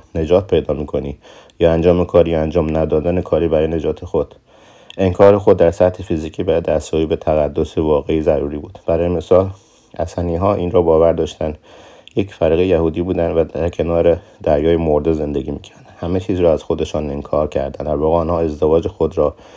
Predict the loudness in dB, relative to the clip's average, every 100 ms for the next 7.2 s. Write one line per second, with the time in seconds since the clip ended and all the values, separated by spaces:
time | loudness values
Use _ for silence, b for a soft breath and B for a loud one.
0 | B B 0 0 0 -4 -4 -6 -10 b
1 | b b -8 -4 0 0 0 -2 -4 -2
2 | 0 2 0 -2 -4 -4 -4 -4 -2 -2
3 | -2 -2 -2 -2 -2 -2 -4 -6 -6 -10
4 | -16 _ B B B B B B -4 0
5 | 2 2 2 2 2 2 2 -2 0 0
6 | 0 -2 0 -4 -4 -6 -2 0 0 -2
7 | -4